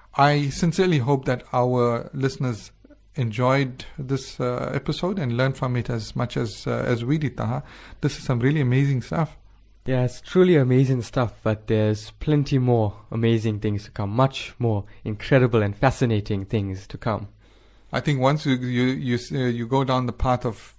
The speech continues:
Speaker 1: uh, admiring Allah Ta'ala's creations, there's just no end to it.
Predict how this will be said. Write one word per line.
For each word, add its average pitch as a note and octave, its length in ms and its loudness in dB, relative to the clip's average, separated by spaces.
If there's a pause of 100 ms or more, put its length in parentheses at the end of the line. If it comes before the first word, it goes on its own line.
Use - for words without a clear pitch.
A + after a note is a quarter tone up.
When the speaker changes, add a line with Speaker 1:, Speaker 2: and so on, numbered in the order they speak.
Speaker 1:
uh, A2+ 260 -4
admiring B2 480 0
Allah B2+ 220 -2
Ta'ala's A#2 400 0
creations, B2+ 640 0
there's A2+ 140 -6
just A#2 180 -8
no A2+ 280 -4
end A#2+ 220 -4
to - 100 -8
it. A2 200 -8